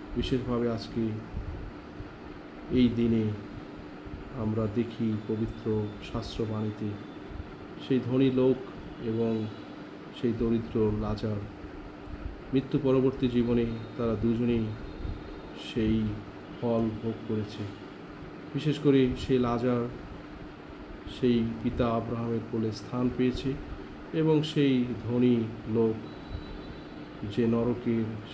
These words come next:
সেই আগ-, অগ্নিশিখায় সে কষ্ট পাচ্ছে নিদারুণ যন্ত্রণায়,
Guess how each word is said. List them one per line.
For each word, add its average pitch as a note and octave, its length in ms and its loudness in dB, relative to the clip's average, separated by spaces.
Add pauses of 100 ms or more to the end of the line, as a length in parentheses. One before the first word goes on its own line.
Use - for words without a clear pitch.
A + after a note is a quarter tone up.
(200)
সেই A2 280 2 (120)
আগ-, A#2 360 0
অগ্নিশিখায় A2 840 0 (1080)
সে A#2 80 -2 (120)
কষ্ট B2 300 -2 (300)
পাচ্ছে A2+ 380 -4
নিদারুণ G#2+ 640 0 (100)
যন্ত্রণায়, G#2 520 -2